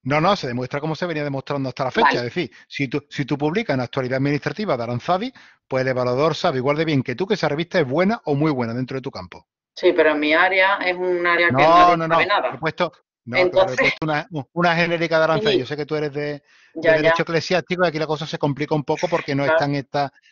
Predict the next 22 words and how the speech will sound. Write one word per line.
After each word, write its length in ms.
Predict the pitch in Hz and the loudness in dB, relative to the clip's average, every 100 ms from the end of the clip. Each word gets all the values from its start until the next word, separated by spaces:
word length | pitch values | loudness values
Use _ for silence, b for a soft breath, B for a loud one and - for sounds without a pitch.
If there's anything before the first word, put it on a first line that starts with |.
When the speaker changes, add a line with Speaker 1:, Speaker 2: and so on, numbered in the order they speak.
| b | b
Speaker 1:
no 100 | 160 | -2
están 240 | 151 160 156 | 0 0 -2
estas 200 | - 156 | -2 -4
revistas 320 | 143 131 143 | -4 -8 -6
comerciales. 600 | 143 143 127 175 127 - b b | -2 -4 -2 -4 -4 -6 b b
Pero, 160 | - 160 | -6 -4
Speaker 2:
Claro. 140 | - | -2
Speaker 1:
insisto, 500 | 143 - 196 170 123 _ _ _ | -2 -2 -6 -4 -6 _ _ _
el 240 | 165 156 | -2 0
de 100 | 151 | 2
derecho 360 | 147 156 160 196 | 2 0 0 -2
eclesiástico 600 | 202 175 214 185 214 214 | -2 -2 -2 -2 -2 -2
sabe 200 | 196 180 | 0 -2
perfectamente, 600 | 170 175 - 170 143 131 | -2 -6 -2 0 -2 -2
igual 200 | 131 180 | -2 0
que 140 | 190 | -2
tú, 120 | 180 233 | -6 -2
cuáles 220 | 190 170 | 0 0
son 120 | 180 | -2
las 80 | 170 | -2
revistas 320 | 160 151 151 | -4 -4 -4
buenas. 300 | 113 90 78 | -4 -12 -16